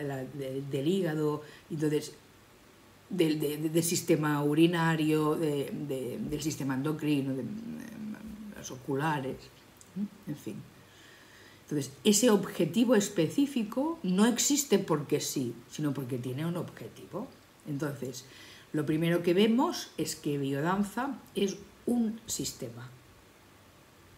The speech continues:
Entonces, y es importante referenciarnos en un sistema porque cuando estamos hablando de un sistema, no de un método o de una herramienta o de una técnica,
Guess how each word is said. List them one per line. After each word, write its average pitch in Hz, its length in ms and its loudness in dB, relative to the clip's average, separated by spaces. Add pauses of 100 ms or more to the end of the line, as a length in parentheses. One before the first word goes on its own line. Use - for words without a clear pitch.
(440)
Entonces, 170 300 2 (340)
y 202 200 8
es 262 100 6
importante 220 1000 2 (340)
referenciarnos 170 1040 2
en 160 160 2
un 180 100 0
sistema 202 680 0 (380)
porque 247 460 6
cuando 160 260 2
estamos 240 340 0
hablando 220 400 2
de 147 140 2
un 147 100 -2
sistema, 160 720 -4 (540)
no 190 260 4
de 170 120 2
un 143 180 0
método 165 640 2 (100)
o 156 100 0
de 156 100 4
una 151 180 2
herramienta 156 600 2
o 151 80 2
de 147 100 2
una 131 320 -2
técnica, 175 720 0